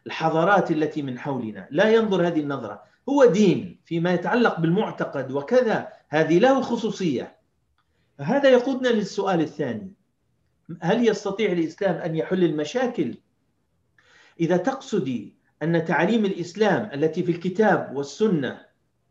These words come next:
الحلال والحرام، أنا سأجيب إجابة واضحة وأرجو أن تفهم في سياقها جيدًا. أقول لا، آه، الله عز وجل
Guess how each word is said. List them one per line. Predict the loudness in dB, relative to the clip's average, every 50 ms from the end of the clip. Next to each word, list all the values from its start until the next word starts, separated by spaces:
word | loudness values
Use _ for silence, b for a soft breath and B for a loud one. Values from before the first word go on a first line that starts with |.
| _ _ _ _ _ _ -14
الحلال | -12 -12 -4 0 2 4 6 6 4 4 4 2
والحرام، | 0 0 0 -2 -2 0 2 2 2 2 2 0 -2 -8 -12 -14 _ _ _ _ _ _ _ _ _ _ _ _ _ _ _ _ _ _
أنا | 0 2 4 2
سأجيب | 2 0 -2 -2 0 0 0 0 2 0 0 0 -2 -4
إجابة | -6 -6 -2 0 0 2 2 2 2
واضحة | 4 4 4 2 2 2 -2 -6 -6 -6 -8 -6 -6 -4
وأرجو | -4 -4 -4 -4 -4 -2 0 0 0
أن | -2 -2
تفهم | -6 -6 -4 -4 -6 -6 -6
في | -8 -10
سياقها | -10 -6 -4 -2 -2 -2 -4 -6 -8 -8 -8
جيدًا. | -8 -8 -8 -10 -10 -10 -12 -16 -18 -18 _ _ _ _ _ _
أقول | -20 -14 _ -2 0 0 2
لا، | 2 2 0 -2 -6 -14 _ _ _ _ _ _ _ _ _ _ _ _ _ _ _ _ _ _ _ _ _ _ _ _ _ _ _ _ _ _ _ _ _ -12
آه، | -10 -10 -10 -10 -14 b b b b
الله | -4 0 2 2
عز | 2 4 4
وجل | 2 4 6 4 4 4 0 -2 B